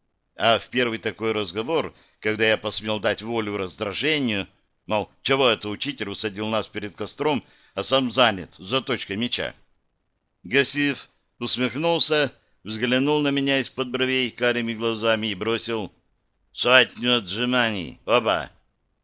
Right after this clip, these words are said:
И попробуй тут поперечить». Правда, Гехир все равно возмутился, типа, «А он-то здесь при чем?» Наставник посмотрел на него тем же взглядом и добавил:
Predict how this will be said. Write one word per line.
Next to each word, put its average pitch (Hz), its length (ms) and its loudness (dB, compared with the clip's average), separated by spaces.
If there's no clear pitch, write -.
И 131 120 2
попробуй 127 720 0
тут 113 340 -6
поперечить». 90 800 -10
Правда, 123 340 4
Гехир 117 420 -2
все 120 260 0
равно 113 400 0
возмутился, 113 680 -4
типа, 107 560 2
«А 120 40 6
он-то 127 300 0
здесь 78 340 -10
при 131 120 0
чем?» 73 280 -6
Наставник 120 560 2
посмотрел 117 540 0
на 156 120 0
него 147 280 0
тем 139 240 -2
же 131 120 -4
взглядом 123 460 -2
и 107 60 -2
добавил: 117 520 2